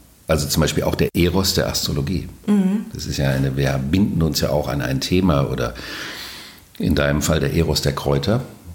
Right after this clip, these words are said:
Speaker 1: den wird's bestimmt auch geben.
Speaker 2: Mit Sicherheit.
Speaker 1: Also in dem Moment, wo eine Spannung in der Luft ist, wo es knistert und wo dadurch der Trieb vorhanden ist, in Aktion zu treten.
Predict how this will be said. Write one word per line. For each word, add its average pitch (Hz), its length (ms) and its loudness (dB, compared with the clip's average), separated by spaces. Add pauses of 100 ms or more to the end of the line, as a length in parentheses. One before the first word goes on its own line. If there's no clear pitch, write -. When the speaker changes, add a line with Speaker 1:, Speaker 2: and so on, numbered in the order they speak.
(120)
Speaker 1:
den 73 120 -4
wird's - 180 -6
bestimmt - 300 -4
auch 90 200 0
geben. - 340 -4 (260)
Speaker 2:
Mit 196 160 -4
Sicherheit. 180 540 -4 (760)
Speaker 1:
Also 82 200 0
in 87 180 4
dem 101 200 4
Moment, 104 520 2
wo 90 160 4
eine 82 300 2
Spannung 101 560 0
in 98 120 2
der 90 100 4
Luft 87 300 0
ist, 98 180 -2
wo 82 120 2
es - 180 -2
knistert 120 580 2
und 87 220 0
wo 85 120 4
dadurch 85 520 2
der 73 240 2
Trieb - 340 0
vorhanden 76 520 0
ist, 73 160 0
in 82 120 0
Aktion 71 500 2
zu - 180 -2
treten. - 540 -8